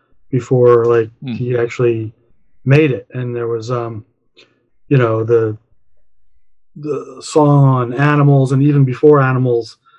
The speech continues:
Speaker 1: um, you know, I think there was, there was a song, um, a, a cou-, a couple songs that were on the same level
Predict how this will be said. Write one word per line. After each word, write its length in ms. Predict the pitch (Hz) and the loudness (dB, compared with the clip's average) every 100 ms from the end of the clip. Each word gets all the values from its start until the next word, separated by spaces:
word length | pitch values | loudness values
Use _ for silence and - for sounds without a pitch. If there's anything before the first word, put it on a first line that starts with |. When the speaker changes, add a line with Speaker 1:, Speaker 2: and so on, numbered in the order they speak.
| _ _ _ _ | _ _ _ _
Speaker 1:
um, 440 | 127 120 120 113 117 | -2 0 -2 -4 -4
you 100 | 135 | -2
know, 80 | 123 | 0
I 40 | |
think 180 | 135 123 | -2 0
there 100 | 123 | 2
was, 360 | 117 110 - _ | 2 0 -6 _
there 100 | 131 | 0
was 140 | 120 113 | 0 -2
a 60 | |
song, 480 | 110 123 123 120 120 - - - - | -6 -4 -4 -4 -8 -16 -20 -20 -16
um, 400 | 120 117 117 110 - - | -8 -6 -4 -6 -10 -10
a, 200 | 123 - | -8 -8
a 80 | - | -6
cou-, 220 | - 139 | -4 -4
a 60 | 135 | -2
couple 240 | 151 135 | -2 -2
songs 540 | - 139 127 120 113 | -4 0 0 -2 -6
that 240 | 117 123 117 | -8 -6 0
were 380 | 120 123 120 - _ _ _ _ _ _ _ _ _ | 2 2 2 -4 _ _ _ _ _ _ _ _ _
on 420 | 151 147 147 143 | 2 4 4 4
the 240 | 139 135 123 | 4 2 0
same 720 | - 156 156 151 143 139 131 | -2 0 2 4 4 2 0
level 800 | 127 135 139 131 131 120 117 | -2 2 2 2 2 2 0